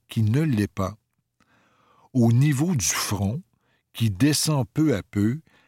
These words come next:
la glace est au contact de l'eau présente dans la partie inférieure du sol, et c'est celle-ci qui est aspirée. Elle remonte progressivement pour former des lentilles de glace.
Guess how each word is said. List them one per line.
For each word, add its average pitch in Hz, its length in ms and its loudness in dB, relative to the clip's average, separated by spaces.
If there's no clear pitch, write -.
la 104 220 0
glace 135 460 -2
est 101 180 -4
au 110 80 2
contact 127 680 -6
de 95 220 -2
l'eau 120 380 2
présente 127 640 0
dans 95 260 -4
la 90 160 -6
partie - 480 -2
inférieure 113 600 0
du 82 140 -14
sol, 107 500 -2
et 117 140 2
c'est 147 220 0
celle-ci 170 800 -2
qui - 180 -6
est - 160 -6
aspirée. 92 580 -4
Elle 113 220 2
remonte 151 760 0
progressivement 143 960 0
pour 110 300 -4
former 143 560 0
des 98 160 0
lentilles 127 580 -2
de 104 140 0
glace. 98 640 -4